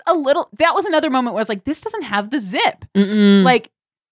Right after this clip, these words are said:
Speaker 1: like, I think they say something about enjoying themselves, and she goes, "I'm enjoying myself."
Speaker 2: Yeah,
Speaker 1: And they
Speaker 2: and
Speaker 1: kill
Speaker 2: then
Speaker 1: her.
Speaker 2: they kill her.
Speaker 1: And it's like, "What?"
Speaker 2: Yeah. I don't know. Yeah, it doesn't have that same, it's not as punchy. It's, and I think maybe it's a result, too, of just all of our characters just being, like,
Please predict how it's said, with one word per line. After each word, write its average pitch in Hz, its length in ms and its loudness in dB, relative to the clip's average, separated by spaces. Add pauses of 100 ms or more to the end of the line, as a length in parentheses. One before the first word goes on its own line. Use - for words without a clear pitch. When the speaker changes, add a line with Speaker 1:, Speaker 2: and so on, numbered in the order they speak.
(140)
Speaker 1:
like, 233 120 -4
I 247 80 -6
think 359 220 -6
they 330 80 2
say 320 160 -2
something 339 200 -4
about 262 120 0
enjoying 226 400 -2
themselves, 285 440 0
and 208 140 -6
she - 100 -12
goes, 151 240 -8
"I'm 240 240 0
enjoying 202 340 -2
myself." 208 680 0
Speaker 2:
Yeah, 214 180 6
Speaker 1:
And 170 100 -2
they 190 60 2
Speaker 2:
and 208 100 4
Speaker 1:
kill 202 120 4
Speaker 2:
then 170 80 -2
Speaker 1:
her. - 120 -14
Speaker 2:
they 202 140 2
kill 190 120 2
her. 165 200 -8 (220)
Speaker 1:
And 226 80 -8
it's 220 100 -10
like, 240 180 -8
"What?" 262 420 -2 (340)
Speaker 2:
Yeah. 180 300 2 (720)
I 247 80 2
don't 247 120 2
know. 220 120 4
Yeah, 240 200 2
it 247 80 -4
doesn't 302 300 2
have 233 320 2
that 214 200 2
same, 196 680 2
it's 208 200 -4
not 214 240 4
as 220 100 -2
punchy. 180 520 -2 (100)
It's, - 440 -6 (680)
and 226 140 2
I 226 120 6
think 226 240 0
maybe 196 380 0
it's 180 160 -2
a 190 80 0
result, 175 480 0
too, 170 260 0
of 170 100 0
just - 180 -8
all 165 200 2
of 160 100 0
our 165 100 0
characters 160 520 -6
just - 220 -10
being, 165 240 -6
like, 151 160 -10